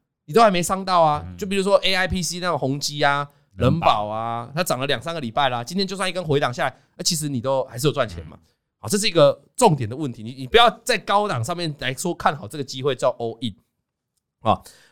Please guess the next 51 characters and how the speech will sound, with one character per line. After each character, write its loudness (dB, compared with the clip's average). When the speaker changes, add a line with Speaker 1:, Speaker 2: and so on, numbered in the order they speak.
Speaker 1:
那 6
所 0
以 0
他 -2
这 -6
也 -2
告 -2
诉 -6
大 -2
家 -8
了 -12
嘛。 -20
那 4
他 4
就 0
说 2
哦， 6
那 -2
财 4
报 4
暴 4
跌 0
过 -2
后 -2
呢， -6
他 6
为 10
什 2
么 0
没 -2
有 -2
把 0
这 -10
档 -4
股 -16
票 -8
卖 -8
掉？ -10
当 0
时 -10
他 -12
公 0
布 0
财 0
报 -4
不 -4
是 -8
暴 -4
跌 -14
嘛， -18
Speaker 2:
对。 -6